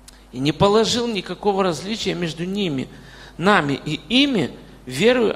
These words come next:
очистив сердца их». Обратите внимание, Пётр очень чётко объясняет, почему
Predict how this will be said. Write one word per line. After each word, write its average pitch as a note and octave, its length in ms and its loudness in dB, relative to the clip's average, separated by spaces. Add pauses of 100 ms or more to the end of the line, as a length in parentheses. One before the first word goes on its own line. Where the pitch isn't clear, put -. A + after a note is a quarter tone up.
очистив F3 500 -4
сердца D#3 540 -4
их». C#3+ 200 -2 (260)
Обратите G#3 600 0
внимание, G#3+ 640 -2 (840)
Пётр C4+ 380 4
очень G#3 420 0
чётко C4 440 -2
объясняет, G#3 760 -2 (320)
почему A3+ 640 -2